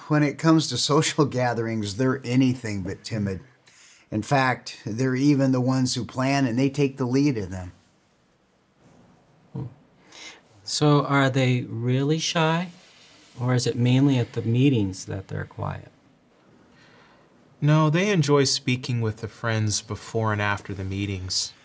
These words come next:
Speaker 3: But during the meetings, we rarely hear from them. And I have to be honest, that when we spend time with them as a family socially,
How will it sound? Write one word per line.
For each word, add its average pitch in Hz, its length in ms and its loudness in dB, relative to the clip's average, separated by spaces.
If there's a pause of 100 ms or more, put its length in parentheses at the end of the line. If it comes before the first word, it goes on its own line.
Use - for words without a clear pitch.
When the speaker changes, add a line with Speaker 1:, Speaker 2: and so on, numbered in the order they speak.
(460)
Speaker 3:
But 113 100 -4
during 143 260 6
the 151 60 6
meetings, 143 640 0 (360)
we 123 140 0
rarely 110 420 2
hear 101 180 0
from 98 220 -4
them. 92 240 -4 (1000)
And 123 100 4
I 123 40 4
have 160 220 2
to - 80 -6
be 117 160 0
honest, 104 560 -2 (640)
that 123 140 -2
when 135 140 4
we 160 80 6
spend 151 280 2
time 135 200 0
with 139 140 0
them 131 140 2
as 120 160 0
a 107 60 -2
family 110 420 -2
socially, 139 680 0